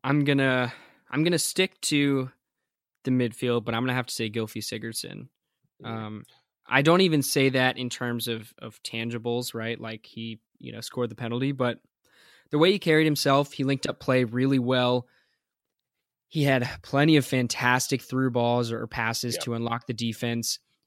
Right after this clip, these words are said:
Speaker 1: You know, <laughs> Gylfi's trademark, and it's one of my favorite things to watch, period, in any sport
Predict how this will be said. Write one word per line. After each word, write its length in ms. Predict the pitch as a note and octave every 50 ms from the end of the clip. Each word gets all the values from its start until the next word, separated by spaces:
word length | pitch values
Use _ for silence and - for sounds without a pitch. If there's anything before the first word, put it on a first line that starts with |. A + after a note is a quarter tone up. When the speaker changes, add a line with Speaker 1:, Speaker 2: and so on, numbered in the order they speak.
| _ -
Speaker 1:
You 140 | B2+ B2 B2
know, 300 | B2+ B2 B2 A#2 - _ _ _ _ _ _ _ -
<laughs> 0 | D3+ - E3+ - - - C#3 - _ -
Gylfi's 400 | D#3+ D#3+ E3 E3 F3+ F#3 D#3+ -
trademark, 640 | - - C#3 B2 B2+ C3 C#3 C#3 C#3+ D#3+ F3 - - - _ -
and 100 | A#2+ B2+
it's 140 | B2+ A#2+ -
one 300 | - A#2+ A#2 B2 C3 C3
of 40 | C3+
my 120 | C3+ B2+ A#2+
favorite 360 | - - B2 B2 A#2+ A#2 -
things 220 | - B2 A#2+ A2+ -
to 100 | - A#2
watch, 380 | A2+ A2+ A2+ A#2 - - - _ -
period, 520 | - - A#2+ A#2 A#2+ B2 C3 C#3 D3+ E3 F3
in 220 | - - C3 A#2+
any 300 | - - C3 C3+ C#3+ D3
sport 480 | C#3+ - - - B2+ A#2 A#2 A#2+ A2+ -